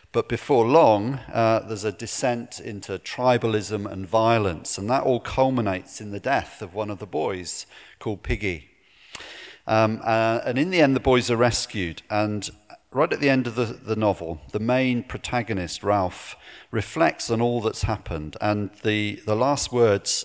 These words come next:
uh, of the novel are these. So if we could have the next slide. It ends with these words, "Ra-, Wa-, Ralph wept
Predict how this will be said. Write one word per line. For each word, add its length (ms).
uh, 360
of 100
the 80
novel 320
are 40
these. 360
So 200
if 80
we 40
could 80
have 140
the 60
next 260
slide. 340
It 300
ends 340
with 120
these 200
words, 300
"Ra-, 140
Wa-, 400
Ralph 600
wept 640